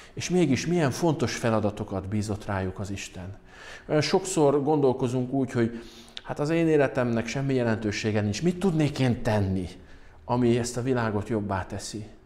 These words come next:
Isten feladatot bízott rád is, mindegyikünkre. És ez nagy felelősség. Ha nem tesszük meg azt, ami ránk van bízva, akkor az, az kimarad.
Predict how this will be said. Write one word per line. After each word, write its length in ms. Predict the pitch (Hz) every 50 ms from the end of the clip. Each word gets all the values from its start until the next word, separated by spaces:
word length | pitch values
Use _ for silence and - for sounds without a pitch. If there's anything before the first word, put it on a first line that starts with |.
| - - - - - - - - - - -
Isten 300 | - 143 - - 151 147
feladatot 540 | 143 151 156 135 123 110 113 107 - 110 95
bízott 400 | 101 110 110 101 104 101 101 -
rád 260 | 110 98 92 90 82 82
is, 220 | 87 - - -
mindegyikünkre. 1000 | - 139 127 123 113 104 95 95 98 - - 98 92 90 - 98 92 87 - - - - - - - - - - - - - - -
És 160 | - 127 -
ez 140 | 156 151 147
nagy 200 | 175 175 165 165
felelősség. 1000 | - - 151 135 123 113 104 101 95 95 - - - 110 92 90 90 92 - - - - - - - - - - - - - - -
Ha 540 | - - 147 139 135 135 123 - - - - - - - -
nem 300 | - 156 175 180 175 175
tesszük 420 | 180 165 143 - - - 127 -
meg 180 | - 117 120 113
azt, 220 | 117 107 - -
ami 140 | 123 120 120
ránk 300 | 117 127 131 127 120 117
van 200 | - 117 117 110
bízva, 360 | 104 113 131 135 123 139 139
akkor 280 | 135 131 135 - 147 139
az, 280 | 135 131 123 - - -
az 220 | - 117 104 - -
kimarad. 600 | - 143 131 117 107 98 98 101 95 90 -